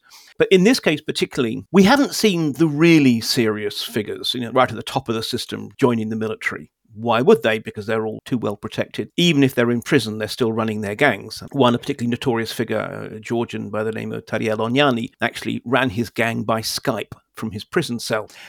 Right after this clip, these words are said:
These are not the people who, who need to take the, the Kremlin shilling. And although most of the people who fought and indeed died in Ukraine, I mean, whether they did much for the war effort, but certainly this, this whole program did a lot for reducing prison overcrowding in Russia, they may not matter.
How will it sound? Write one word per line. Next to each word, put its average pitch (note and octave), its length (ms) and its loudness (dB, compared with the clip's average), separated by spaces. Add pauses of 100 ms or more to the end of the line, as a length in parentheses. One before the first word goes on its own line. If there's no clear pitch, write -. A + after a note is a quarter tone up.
(120)
These E3+ 280 6
are - 20 6
not D#3 140 4
the D3 60 4
people C#3 280 2
who, A#2 240 -2
who B2+ 80 0
need A#2+ 240 2
to - 80 -18
take A#2 320 -2
the, A2+ 320 -2
the - 80 -12
Kremlin A2+ 360 0
shilling. G#2 520 -2
And F3 140 6
although F#3 320 8
most E3+ 500 4
of D3 60 -2
the C#3 80 6
people B2 260 0
who A#2 140 0
fought A#2 340 0
and A#2 180 -2
indeed A2 300 -6
died B2 460 2 (120)
in A2+ 280 -2
Ukraine, A2+ 580 -4
I F#2+ 60 -10
mean, A2 200 -6
whether C#3 280 4
they A#2+ 240 4 (100)
did B2 160 2
much B2+ 280 0
for B2 100 -2
the A2+ 100 -4
war B2 240 2
effort, A2+ 320 -2
but - 180 -12
certainly A#2+ 440 0
this, A#2 160 -6
this - 180 -10
whole A2+ 220 -4
program A2+ 440 0
did A2 140 -6
a G#2 60 -4
lot A#2 320 -2
for A2 400 -6
reducing A2+ 580 -6
prison A2 240 -4
overcrowding A2 640 -2
in A#2 140 -4
Russia, G#2+ 340 -6 (180)
they D3+ 120 8
may C#3 160 6
not B2+ 140 2
matter. C#3 400 -2